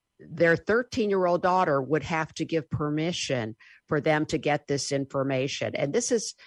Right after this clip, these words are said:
kind of going all along the way of the child empower-, empowerment movement in this country of cutting parents out, bypassing parents and going directly to children. Isn't it? Isn't that just a part of this, this trend that's going on?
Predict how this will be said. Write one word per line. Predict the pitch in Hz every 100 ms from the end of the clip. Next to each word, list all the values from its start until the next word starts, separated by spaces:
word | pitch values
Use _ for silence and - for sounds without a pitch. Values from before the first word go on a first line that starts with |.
| -
kind | - 190
of | 165
going | 165 165 151
all | 151 156
along | 156 147 151 147 147 -
the | 143
way | 143 143 143 -
of | 139 -
the | 139
child | 131 151 147 147 147
empower-, | 147 139 - 165 156 -
empowerment | 151 135 - 165 156 151 135 123
movement | 143 165 214 143 131
in | 123 123
this | 127 -
country | 196 220 - 139
of | 131 123 - - - -
cutting | 190 180 165
parents | 170 165 165 -
out, | - 147 147 -
bypassing | 156 151 170 165 143 - 143 139
parents | 143 135 143 -
and | 135
going | 135 135
directly | 131 131 - 135
to | 131
children. | - 170 156 127
Isn't | 143 147 180 180
it? | - -
Isn't | 165 165
that | 156 -
just | 151 -
a | 143
part | 156 147
of | 147
this, | 147 - - _ _ _ - -
this | - 151 143 -
trend | 156 147 147 156
that's | 139 -
going | - 143 135
on? | 135 135 147